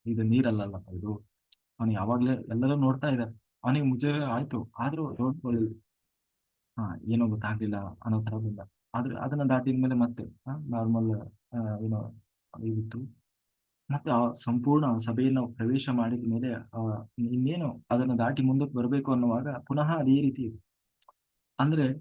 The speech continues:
ಅಲ್ಲಿ ನೋಡಿ ಅದು ಸರೋವರ <laughs> ಹಾಗೆ ಕಾಣಿಸ್ತಾ ಇದೆ. ಆ ಹಿಂದೆ ನಾವು ತಾನು ದಾಟಿ ಬಂದಾಗ ಅದು ಸರೋವರ, ಅಂದ್ರೆ ಸರೋವರ ಅಂದ್ರೆ ನೀರು. ನೀರನ್ನ ನಾವು ಒಂದು ವೇಳೆ ಸ್ಟೋರೇಜ್ ಮಾಡಿದ್ರೆ ಹೇಗೆ ಕಾಣ್ತದೆ ಹಾಗೆ ಕಾಣಿಸ್ತಾ ಇದೆ.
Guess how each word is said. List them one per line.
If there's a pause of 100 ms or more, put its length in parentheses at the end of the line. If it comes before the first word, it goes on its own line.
(460)
ಅಲ್ಲಿ
ನೋಡಿ
ಅದು
ಸರೋವರ
<laughs>
ಹಾಗೆ
ಕಾಣಿಸ್ತಾ
ಇದೆ. (280)
ಆ
ಹಿಂದೆ
ನಾವು
ತಾನು
ದಾಟಿ
ಬಂದಾಗ (420)
ಅದು
ಸರೋವರ,
ಅಂದ್ರೆ (460)
ಸರೋವರ
ಅಂದ್ರೆ
ನೀರು. (300)
ನೀರನ್ನ
ನಾವು
ಒಂದು
ವೇಳೆ
ಸ್ಟೋರೇಜ್
ಮಾಡಿದ್ರೆ
ಹೇಗೆ
ಕಾಣ್ತದೆ
ಹಾಗೆ
ಕಾಣಿಸ್ತಾ
ಇದೆ.